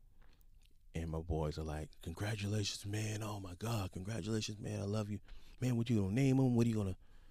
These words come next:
you know, what are you gonna call him? What are you gonna name him? Is he gonna get a nickname?" So my boys are like, "Yeah, we're now uncles now. Oh, man," because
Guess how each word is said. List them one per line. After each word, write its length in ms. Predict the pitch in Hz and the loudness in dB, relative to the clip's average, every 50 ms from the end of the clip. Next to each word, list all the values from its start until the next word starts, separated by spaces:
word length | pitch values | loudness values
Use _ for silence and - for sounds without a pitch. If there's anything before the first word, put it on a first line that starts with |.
| - - | -10 -6
you 60 | - 92 | -4 -4
know, 100 | 92 90 | 0 0
what 80 | 107 | 0
are 40 | 110 | 2
you 40 | 117 | 2
gonna 160 | 113 98 90 | 2 2 2
call 340 | - - - 131 127 131 127 | 0 0 0 2 2 2 2
him? 100 | 123 120 | 2 2
What 80 | 120 | 2
are 40 | 117 | 2
you 60 | 110 | 2
gonna 140 | 101 92 92 | 0 0 0
name 240 | 110 117 123 123 123 | 2 2 2 4 4
him? 120 | 123 123 - - - - - - - | 2 0 -2 -4 -12 -10 -10 -6 -4
Is 60 | - | -2
he 40 | 92 | 0
gonna 140 | - 110 95 | 2 2 2
get 140 | 98 107 98 | 4 2 2
a 40 | 95 | 4
nickname?" 560 | 95 117 135 - - 131 127 127 127 123 - - - - - - - - - - | 4 2 2 2 2 4 4 6 4 4 2 -2 -12 -16 -14 -14 -14 -16 -16 -12
So 240 | - - 92 87 90 | -4 0 2 2 4
my 100 | 92 90 | 2 2
boys 260 | 85 98 107 101 92 | 2 4 4 4 4
are 40 | 85 | 2
like, 120 | 76 - - | -2 -2 -2
"Yeah, 220 | - 139 165 147 | 0 2 4 6
we're 160 | 139 143 160 170 | 6 8 8 8
now 200 | 170 156 147 - | 8 8 6 6
uncles 380 | - 170 170 165 - 143 127 - | 6 6 6 8 6 4 6 6
now. 280 | 139 131 127 120 117 - | 4 4 4 4 2 4
Oh, 220 | - 156 147 139 127 | 4 6 6 6 6
man," 300 | 135 160 165 151 127 107 | 8 8 8 8 8 6
because 400 | - - - 120 101 90 - | 2 0 0 2 2 2 0